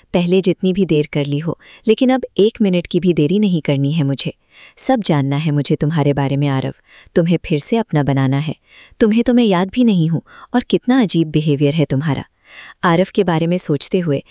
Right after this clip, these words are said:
वहीं गाड़ी में माहिरा को कुछ देर में नींद आ चुकी थी। वहीं माहिरा के जाने के बाद प्रिया, युवराज और आरव को तिरछी निगाहों से घूर रही थी। प्रिया अपनी नाराजगी जताते हुए बोली, ये क्या था?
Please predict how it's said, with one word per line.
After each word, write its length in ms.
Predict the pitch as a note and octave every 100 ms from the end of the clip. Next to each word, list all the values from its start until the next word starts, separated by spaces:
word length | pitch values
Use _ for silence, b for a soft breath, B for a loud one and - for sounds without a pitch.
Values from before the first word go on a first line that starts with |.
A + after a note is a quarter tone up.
| B _
वहीं 240 | G#3+ B3+ A#3
गाड़ी 280 | F3+ G3
में 120 | G#3+ A#3
माहिरा 380 | D3+ D#3+ D3
को 140 | C#3 A#3
कुछ 280 | - - -
देर 180 | C#3+ D3+
में 140 | A3+
नींद 260 | G#3+ E3 C3+
आ 80 |
चुकी 300 | C3+ C#3+ C#3
थी। 180 | - C3+ - B B B B
वहीं 220 | A3+ A#3+ C4
माहिरा 360 | F3+ F#3+ G#3
के 120 | A#3
जाने 300 | A3 F#3 F#3
के 120 | G3+ G#3
बाद 240 | E3+ F3 -
प्रिया, 300 | D#3+ C#3+ - b b G3
युवराज 460 | F#3 F3 E3+ G3+ -
और 100 | A3
आरव 240 | D#3 C#3+ -
को 100 | -
तिरछी 380 | - F3 - G#3
निगाहों 380 | F3 D3+ D3+ F#3+
से 140 | -
घूर 220 | D3 D3+
रही 240 | C#3 D3+ C#3 -
थी। 80 | - _ _ _ _
प्रिया 280 | C4+ C4+ D4
अपनी 240 | - C#4
नाराजगी 500 | A#3 D#3+ D3+ D3 -
जताते 420 | G#3 F3 D3 - E3
हुए 160 | E3
बोली, 320 | D3 C#3 B2 - _ _ -
ये 200 | A3 D#4
क्या 160 | - E3
था? 180 | -